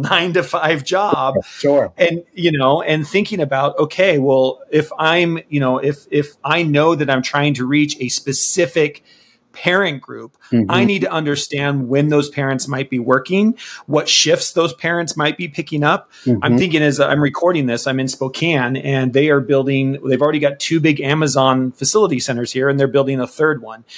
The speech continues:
Speaker 2: Mm-hmm.
Speaker 1: And I'm just thinking that there are six different shifts that they run at Amazon. Your parents aren't probably running, you know, a ch-, chances are that they're not just working the nine-to-five shift. And so
Speaker 2: That's
Speaker 1: you might
Speaker 2: right.
Speaker 1: say that you're doing things equitable by having a parent night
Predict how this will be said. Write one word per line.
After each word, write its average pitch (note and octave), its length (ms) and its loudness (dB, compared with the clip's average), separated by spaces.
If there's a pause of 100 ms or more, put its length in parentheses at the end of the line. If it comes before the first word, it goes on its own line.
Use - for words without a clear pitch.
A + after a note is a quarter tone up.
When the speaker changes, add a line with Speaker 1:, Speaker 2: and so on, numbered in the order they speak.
Speaker 2:
Mm-hmm. A2+ 180 -4
Speaker 1:
And D3+ 80 2
I'm E3 80 2
just G3 220 -2
thinking A3 320 0
that C3+ 180 0
there E3+ 140 2
are C#3 100 2
six - 400 -2
different G#3 320 0
shifts - 580 -2 (300)
that E3 200 -2
they F3 120 2
run E3+ 220 2
at D3+ 100 2
Amazon. D3 480 0
Your F#3+ 160 0
parents F3+ 640 -4 (280)
aren't G3 260 2
probably F#3 320 0
running, E3 480 0
you D3 80 -2
know, C#3+ 260 0 (140)
a D#3 80 2
ch-, F#3 300 -6 (100)
chances A#3 540 0
are G3 320 2
that D3+ 160 -4
they're F3 80 0
not E3+ 260 0
just E3 220 0
working F3+ 320 0
the D3+ 100 2
nine-to-five D#3+ 640 0
shift. C#3 400 0
And C#3+ 140 -4
so E3 120 2
Speaker 2:
That's D#3 140 2
Speaker 1:
you A#3 60 -4
might B3 120 0
Speaker 2:
right. - 80 4
Speaker 1:
say F3+ 200 0
that D3+ 160 -2
you're D3+ 240 -2
doing E3+ 460 -2
things C3+ 520 -4 (460)
equitable D3 580 0
by C#3 220 -2
having D#3 400 -2
a C#3 100 -4
parent D#3 480 -4
night C#3+ 540 -2